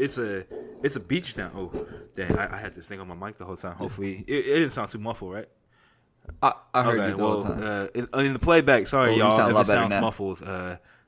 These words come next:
Speaker 1: that I had the <laughs> cover on the mic the whole time, uh, so my bad for that, y'all. But, um,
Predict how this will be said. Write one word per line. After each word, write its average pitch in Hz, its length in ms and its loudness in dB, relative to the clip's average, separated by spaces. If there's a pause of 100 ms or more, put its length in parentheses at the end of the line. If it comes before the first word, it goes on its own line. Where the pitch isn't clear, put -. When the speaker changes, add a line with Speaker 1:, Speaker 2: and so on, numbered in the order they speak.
(120)
Speaker 1:
that 95 200 -8
I 107 140 0
had 107 240 0
the 104 100 -4
<laughs> - 120 -2
cover 170 300 6
on 139 140 4
the 143 80 2
mic 135 280 2
the 135 60 0
whole 143 200 -2
time, 139 260 -2 (420)
uh, 101 160 -2
so 101 320 -2 (400)
my 110 160 0
bad 110 240 2
for 110 80 -4
that, 95 140 -2
y'all. 92 140 -4
But, 113 220 0
um, 107 340 -2